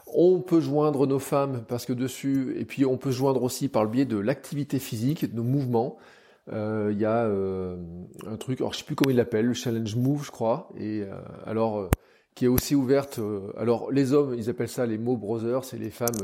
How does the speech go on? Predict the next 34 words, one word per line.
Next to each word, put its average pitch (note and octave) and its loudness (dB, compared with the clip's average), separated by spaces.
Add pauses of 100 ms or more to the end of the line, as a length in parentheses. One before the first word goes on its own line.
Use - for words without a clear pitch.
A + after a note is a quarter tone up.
les F#2+ -6
Mo A2+ -2
Sista. - -2 (500)
Et, A#2+ 2
euh, A2 0
les A2 -2
femmes D#3+ -2
peuvent B2+ -4
aussi, D#3+ 0
euh, A2 0 (520)
participer C#3+ 2
en B2 -2
fait - 2
en, F3+ 2
euh, G#2+ -2
faisant C3 0
du C3+ -2
sport - -2 (160)
et G#2+ -8
en, G#2+ -6 (240)
en A2 -6
indiquant A2 -2
leur C#3+ 0
activité A2+ -6
physique, A#2+ -8
la G2+ -6
marche, B2 -8
et A2 -12
cetera. A#2 -8 (720)
Donc D#3+ 4
vous C#3 2
pouvez C#3 4
aussi, D3 0
vous, D3+ 0